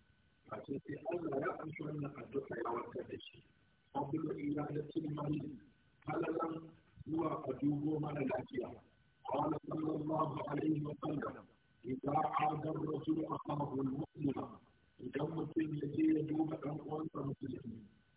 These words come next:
مشى في خرافة الجنة، yana tafiya ne a cikin tafarkin aljanna, حتى يجلس، har ya je gurin sa ya zauna. Fa idza jalasa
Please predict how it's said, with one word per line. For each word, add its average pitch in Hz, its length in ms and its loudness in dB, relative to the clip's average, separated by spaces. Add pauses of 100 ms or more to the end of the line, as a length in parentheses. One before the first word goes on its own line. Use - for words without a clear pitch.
مشى - 560 -2
في - 460 -4
خرافة 156 440 0
الجنة، 139 640 -2 (680)
yana 151 360 2
tafiya 156 460 0
ne 151 220 0
a 143 160 -4
cikin - 320 -4
tafarkin 151 560 -4
aljanna, 135 640 -2 (640)
حتى 147 440 -2 (100)
يجلس، 147 480 2 (840)
har - 160 -2
ya 160 180 2
je 156 160 4
gurin - 380 2
sa - 100 -4
ya 127 160 6
zauna. 135 380 2 (800)
Fa 139 100 0
idza 147 380 0 (140)
jalasa 151 580 -2